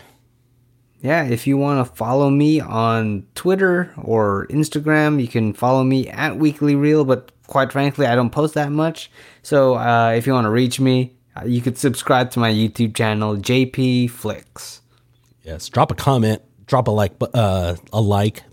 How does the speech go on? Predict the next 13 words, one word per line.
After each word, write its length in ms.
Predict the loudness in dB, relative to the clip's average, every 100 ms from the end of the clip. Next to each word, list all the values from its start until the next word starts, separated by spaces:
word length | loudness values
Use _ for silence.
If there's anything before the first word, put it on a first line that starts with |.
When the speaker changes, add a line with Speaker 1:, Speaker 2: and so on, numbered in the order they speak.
| -10
Speaker 2:
throw 160 | -6
that 300 | -6 -6 -10
thumbs 320 | -4 -4 -2 -4
up, 240 | -6 -8 -20 -20 -4
and 140 | 2
more 220 | 4 4
importantly, 520 | 2 2 2 2 0 0
subscribe, 1160 | -2 -4 -4 -4 -2 0 0 0 -4 -12 -14
please. 400 | -8 -8 -8 -8
Speaker 1:
Mm-hmm. 640 | -4 -2 -2 -2 -2 -4 -8
Speaker 2:
Uh, 40 | _ _ _ _ _ _
definitely, 360 | -4 -2 -4 -4
he, 200 | -2